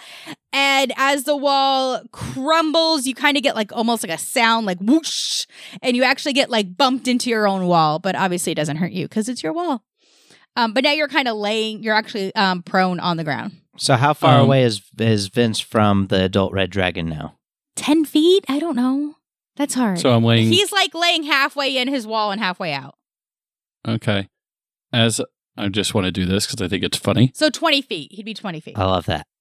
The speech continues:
Speaker 3: As I kinda fall in and I'm laying on my back, I just wanna give a thumbs up and then you take a quick action reaction and go ahead and give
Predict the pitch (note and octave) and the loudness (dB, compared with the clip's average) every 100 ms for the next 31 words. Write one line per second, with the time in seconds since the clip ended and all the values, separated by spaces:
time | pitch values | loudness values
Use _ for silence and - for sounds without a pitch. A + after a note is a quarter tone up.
0 | - A#2+ A#2+ B2+ A#2+ A2 A2 G2+ B2 G#2+ | -2 0 0 -2 0 2 2 0 -2 0
1 | G#2+ - A#2+ A2+ G#2+ A2 B2 G#2+ G2+ G#2 | -2 0 0 2 2 0 0 0 0 0
2 | G#2+ G2+ G#2 G#2 A2 B2 A2+ G#2 A2 G#2 | 0 0 -2 -2 -2 -2 -6 -6 -6 -6
3 | G#2 G2 G2 - A#2 A2+ A2+ A#2 C#3 - | -6 -8 -8 -4 -2 -2 -2 -2 -4 -6
4 | B2+ A2 G2+ G2+ G2 G2+ - - A#2+ G#2+ | -2 0 0 0 0 -2 -6 -8 -2 -2
5 | G#2 G2+ G2 - - G#2+ A2+ G#2+ - A#2 | -2 -4 -6 -6 -4 -2 -2 -4 -2 -2
6 | A2+ G#2+ G#2 G#2+ - C#3+ D#3+ - - - | 0 2 2 0 2 2 2 -4 -16 -10
7 | - A#2 G2 A#2+ C3+ C3 D3 D3 D3+ - | 0 2 2 4 4 4 4 4 2 -2
8 | _ A2+ A2+ A2 A2+ | _ -2 -2 0 0